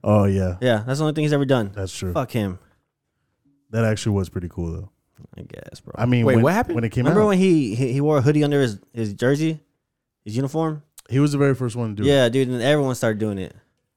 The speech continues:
Speaker 1: And then, and then they started making them, like, built into the jerseys
Speaker 2: Yeah.
Speaker 1: after the, after that, 'cause everybody started doing it.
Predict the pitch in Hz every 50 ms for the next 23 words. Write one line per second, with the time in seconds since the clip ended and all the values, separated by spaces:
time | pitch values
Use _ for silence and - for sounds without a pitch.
0 | _ _ _ 113 117 127 135 - - 120 120 123 127 127 120 104 - 135 127 120
1 | 113 113 120 113 107 120 117 110 107 104 98 85 82 95 113 110 101 - 113 104
2 | 104 104 92 95 82 95 101 101 92 82 80 73 - - - 92 107 113 110 107
3 | 98 92 95 - _ _ _ _ _ _ _ _ _ _ - 104 98 - - 98
4 | 92 95 - - 101 95 - - 92 87 82 - - _ _ _ _ _ _ -
5 | 107 95 104 101 101 101 95 98 95 92 - 113 104 92 85 92 98 92 85 80
6 | 73